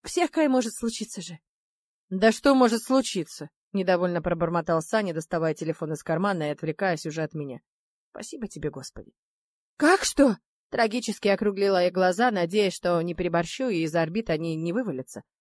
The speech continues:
"Всякое? Ой!" Так, тут бы покраснеть, но этого по заказу всё ещё не получалось сделать.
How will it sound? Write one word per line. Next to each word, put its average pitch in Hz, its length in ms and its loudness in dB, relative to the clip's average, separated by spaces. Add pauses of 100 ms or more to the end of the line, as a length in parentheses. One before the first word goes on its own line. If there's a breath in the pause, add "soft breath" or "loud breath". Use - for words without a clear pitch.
(120)
"Всякое? 302 600 0 (220)
Ой!" 392 140 10 (600)
Так, 170 360 0
тут 214 160 -6
бы 226 120 -4
покраснеть, 240 720 -4
но 180 180 -2
этого 214 180 -4
по 196 120 -6
заказу 190 420 -4
всё - 160 -6
ещё 190 180 -8
не 185 100 -10
получалось 196 500 -8
сделать. - 360 -18